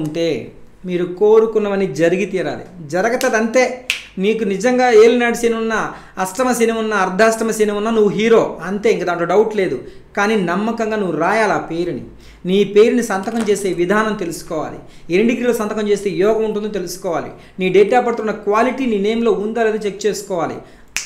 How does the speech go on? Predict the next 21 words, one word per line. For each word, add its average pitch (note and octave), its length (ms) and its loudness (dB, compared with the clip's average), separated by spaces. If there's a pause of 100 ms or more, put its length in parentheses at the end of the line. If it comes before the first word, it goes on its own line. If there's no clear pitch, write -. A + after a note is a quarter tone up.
(180)
అప్పుడు B3+ 300 0
చూడండి B3 300 4
మీ G3+ 120 0
స్థాయి G#3+ 300 2
ఎలా F#3+ 160 0
ఉంటుందో. C3+ 280 -8 (1120)
కాబట్టి G3 420 -2
నేను G3+ 220 0
చెప్పే A3 260 2
ఇలాంటి G3 320 2
నెంబర్లు A#3 400 -2
మీ F#3+ 80 0 (100)
పేరులో F#3+ 280 2 (100)
ఉంటే D#3 240 -4 (560)
మీరు F3+ 180 2 (280)
ఏదనుకున్నా A3+ 560 2 (220)
అందులో G3 220 -2 (200)
top G#3+ 280 -4
position F#3 380 -4
మీరే F#3 260 -2
అవుతారు. - 300 -8